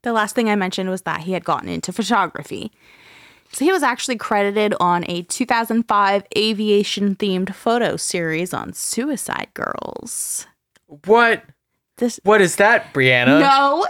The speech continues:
Speaker 1: Dyson, this
Speaker 2: What?
Speaker 1: is why I was joking with you that you forgot all the other endeavors he went on because I started talking about Suicide Girls with you and that overwrote all the information.
Speaker 2: I don't know what you're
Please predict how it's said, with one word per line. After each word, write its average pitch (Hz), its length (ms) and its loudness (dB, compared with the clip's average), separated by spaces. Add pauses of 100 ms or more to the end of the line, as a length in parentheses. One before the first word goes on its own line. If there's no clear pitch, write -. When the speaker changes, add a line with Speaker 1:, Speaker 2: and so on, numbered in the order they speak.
(100)
Speaker 1:
Dyson, 208 440 0
this 196 180 0
Speaker 2:
What? 214 140 6
Speaker 1:
is 220 60 2
why 220 160 0
I 208 140 -2
was 208 160 0
joking 277 580 2
with 247 160 0
you 214 480 2 (800)
that 185 200 -2
you 214 100 -2
forgot 226 720 0
all 220 160 2
the 220 120 2
other 208 160 4
endeavors 220 500 2
he 220 220 -2
went 190 240 2
on 190 180 2
because 190 220 -2
I 190 40 -2
started 190 280 -2
talking 196 340 -2
about 180 220 -2
Suicide 226 580 -2
Girls 165 300 -2
with 160 160 -4
you 160 160 -2
and 160 80 -2
that 165 120 -4
overwrote 175 640 -2
all 170 160 0
the 165 140 -4
information. 190 500 -2
Speaker 2:
I 165 40 4
don't 160 340 6
know 151 220 8
what 151 80 8
you're 143 360 4